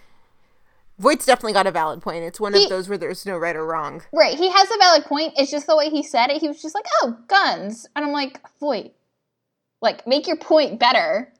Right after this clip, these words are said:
Speaker 2: Like, make your
Speaker 1: Mm-hmm.
Speaker 2: point, like, argue your point better."
Speaker 1: Right, right. And
Speaker 2: 'Cause you
Speaker 1: he's,
Speaker 2: have
Speaker 1: uh,
Speaker 2: a
Speaker 1: he's
Speaker 2: valid
Speaker 1: risking
Speaker 2: point,
Speaker 1: a gang
Speaker 2: but, like,
Speaker 1: war.
Speaker 2: you have a valid
Speaker 1: Yeah.
Speaker 2: point. You just argued it terribly. You were kinda like, "Eh, but it's guns."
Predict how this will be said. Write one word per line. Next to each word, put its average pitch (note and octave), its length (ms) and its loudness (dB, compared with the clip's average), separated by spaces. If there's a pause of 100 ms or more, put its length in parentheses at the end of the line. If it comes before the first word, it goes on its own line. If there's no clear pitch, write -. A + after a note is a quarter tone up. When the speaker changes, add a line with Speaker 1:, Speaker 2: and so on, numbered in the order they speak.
(140)
Speaker 2:
Like, G#3+ 340 4
make B3+ 220 -4
your G3 100 -6
Speaker 1:
Mm-hmm. A#3 160 -6
Speaker 2:
point, B3+ 260 -8
like, A#3+ 200 -4
argue C#4+ 320 2
your C4 180 -2
point C#4 300 -6
better." G3+ 400 -6 (1300)
Speaker 1:
Right, F#3+ 360 -4
right. G3 240 -2
And G#3 100 -4
Speaker 2:
'Cause C#4+ 80 6
you D#4 140 4
Speaker 1:
he's, F#4+ 80 2
Speaker 2:
have D#4+ 160 6
Speaker 1:
uh, - 20 6
Speaker 2:
a D4 40 4
Speaker 1:
he's C4+ 60 2
Speaker 2:
valid B3+ 200 4
Speaker 1:
risking C4+ 240 0
Speaker 2:
point, A3+ 140 2
Speaker 1:
a A3 40 -2
gang A3+ 240 0
Speaker 2:
but, D#4+ 80 -2
like, A3+ 40 2
Speaker 1:
war. D#3 240 0 (420)
Speaker 2:
you C4+ 120 -2
have F4 200 4
a G4+ 100 -4
valid E4 240 0
Speaker 1:
Yeah. G3+ 160 0
Speaker 2:
point. D4 180 -6
You D4 120 -4
just C#4+ 200 -6
argued A3 320 0
it - 100 -14
terribly. C#3 640 -14
You A3+ 100 -6
were C4+ 60 -10
kinda F#4 160 -6
like, F#4+ 140 -6
"Eh, F5 340 -2
but B4 120 -12
it's - 140 -10
guns." C4 600 -6